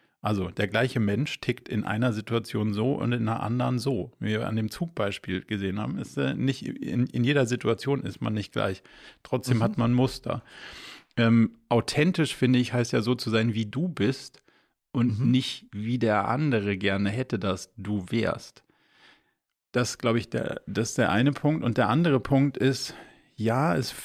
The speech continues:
Speaker 1: also natürlich kann ich jetzt jemandem, äh, die Karotte entfernen, weil ich weiß, er will unbedingt Karotten, um dafür zu sorgen, dass er noch schneller hinter Karotten herrennt.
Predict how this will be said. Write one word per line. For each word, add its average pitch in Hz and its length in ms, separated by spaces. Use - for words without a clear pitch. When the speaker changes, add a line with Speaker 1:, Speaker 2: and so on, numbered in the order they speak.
Speaker 1:
also 117 400
natürlich 120 580
kann 120 220
ich 123 180
jetzt 113 260
jemandem, 113 680
äh, 113 240
die 107 160
Karotte 110 800
entfernen, 110 1040
weil 117 120
ich 110 160
weiß, 110 240
er 113 100
will 110 80
unbedingt 156 400
Karotten, 123 600
um 151 240
dafür 123 400
zu 113 200
sorgen, 123 480
dass 117 180
er 123 80
noch 117 220
schneller 107 340
hinter 104 300
Karotten 101 500
herrennt. 98 600